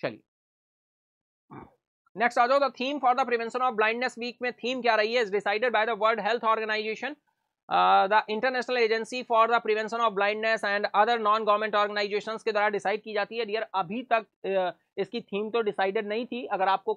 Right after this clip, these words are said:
पता चलती है तो बिल्कुल बताइएगा, है ना, और जैसे ही मुझे भी मिलेगी इसकी थीम तो मैं आपको बिल्कुल बताऊंगा। The theme for this year has not been announced yet, अभी तक अनाउंस नहीं की गई है इसकी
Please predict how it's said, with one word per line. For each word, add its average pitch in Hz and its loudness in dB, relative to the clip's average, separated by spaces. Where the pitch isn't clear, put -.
पता 208 -2
चलती 214 -8
है 233 0
तो 208 -6
बिल्कुल 180 -6
बताइएगा, 220 -2
है 196 -2
ना, 226 0
और 170 -2
जैसे 175 -8
ही 214 -6
मुझे 196 -6
भी 220 -6
मिलेगी 208 -6
इसकी 214 -10
थीम 226 -6
तो 214 -6
मैं 190 0
आपको 185 -4
बिल्कुल 180 -6
बताऊंगा। 196 -2
The 185 -2
theme 240 -4
for 214 2
this 208 -4
year 214 0
has 185 -2
not 196 -4
been 208 -4
announced 190 -6
yet, - -10
अभी 185 -4
तक 220 -2
अनाउंस 202 -2
नहीं 185 -4
की 196 -4
गई 160 -4
है 175 0
इसकी 220 -8